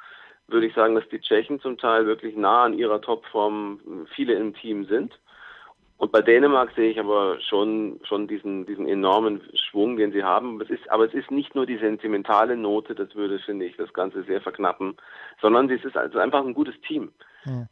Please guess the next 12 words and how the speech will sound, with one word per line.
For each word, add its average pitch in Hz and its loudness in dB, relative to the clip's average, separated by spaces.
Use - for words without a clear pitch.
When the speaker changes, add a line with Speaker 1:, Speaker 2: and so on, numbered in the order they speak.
Speaker 1:
Ähm, 95 -2
und 95 -4
diese 110 0
erste 123 4
Niederlage 120 2
ist 107 -4
zurückzuführen 107 -2
auf 95 0
den, 90 -4
auf 95 0
das, 95 0
was 92 -4